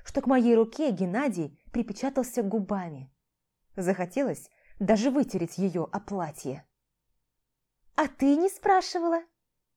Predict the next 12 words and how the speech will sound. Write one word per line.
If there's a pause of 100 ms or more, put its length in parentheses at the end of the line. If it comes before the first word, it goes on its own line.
(340)
Также
шепотом
и
на
ухо (240)
ответила
сестра. (1040)
«А
если
бы
я
сказала,